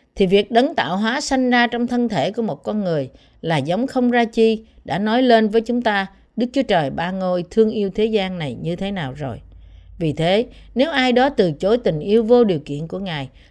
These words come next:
thì người đó đáng bị xét đoán vì sự cứng lòng đó.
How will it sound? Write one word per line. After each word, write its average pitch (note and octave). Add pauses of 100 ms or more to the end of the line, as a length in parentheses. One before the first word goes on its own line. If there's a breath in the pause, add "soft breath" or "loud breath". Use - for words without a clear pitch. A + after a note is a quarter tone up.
(120)
thì G3+
người F#3+
đó F#3+
đáng A#3+
bị D3
xét A#3
đoán A3+
vì E3+
sự B2+
cứng G#3
lòng C3+
đó. C#3+